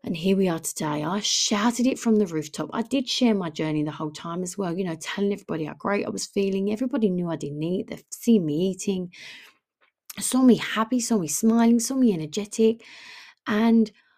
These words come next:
I just was so annoyed at the same time, though. Why had nobody told me about this? Why had nobody ever asked me if I wanted to try this, especially as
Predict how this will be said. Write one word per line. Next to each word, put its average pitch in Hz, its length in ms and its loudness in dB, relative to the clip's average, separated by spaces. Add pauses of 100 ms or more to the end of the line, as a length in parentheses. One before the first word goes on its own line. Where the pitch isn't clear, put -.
(380)
I 330 400 -2
just - 220 -8
was 226 120 -6
so 269 400 -2
annoyed 302 420 2
at 220 80 -6
the - 80 -10
same 233 300 0
time, 226 300 0
though. 160 240 -6
Why 240 340 -4
had 381 180 -10
nobody 320 400 0
told 240 320 -6
me 170 80 -2
about 127 300 -8
this? - 400 -12 (960)
Why 311 300 4
had 392 260 -4
nobody 294 480 0
ever 208 160 -2 (100)
asked 208 320 -4
me 170 120 -6
if 156 120 -12
I 185 80 -2
wanted 180 200 -6
to - 120 -12
try - 280 -6
this, - 360 -12
especially - 500 -6
as 339 100 -8